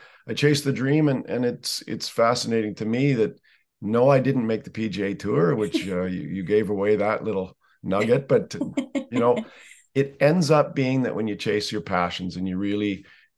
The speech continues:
Speaker 1: get interested in the details of what you're doing, that it, it's just amazing how something comes up that leads you into a great service to others.
Speaker 2: Absolutely. I,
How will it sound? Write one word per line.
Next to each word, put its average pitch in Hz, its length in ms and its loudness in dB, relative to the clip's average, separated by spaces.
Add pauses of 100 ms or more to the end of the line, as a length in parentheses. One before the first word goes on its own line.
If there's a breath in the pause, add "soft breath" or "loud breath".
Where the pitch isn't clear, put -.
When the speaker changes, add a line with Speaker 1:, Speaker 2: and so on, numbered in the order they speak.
Speaker 1:
get 92 160 -2
interested 107 540 -4
in 104 80 -4
the 95 60 -4
details 123 640 0
of 82 120 -10
what 90 200 -6
you're 95 80 -6
doing, 90 400 -4 (360 soft breath)
that 85 200 -2
it, 107 280 -10
it's 104 180 -6
just - 200 -8
amazing 98 380 -4
how 90 200 -4
something 98 420 -6
comes 92 300 -6
up 90 220 -4
that 85 120 -4
leads 92 300 -6
you 90 140 -4
into 92 500 -4
a 87 400 -4 (100)
great 92 300 -6
service 90 340 -6
to 87 120 -10
others. 85 360 -10 (720)
Speaker 2:
Absolutely. 175 880 -6 (180)
I, 175 300 2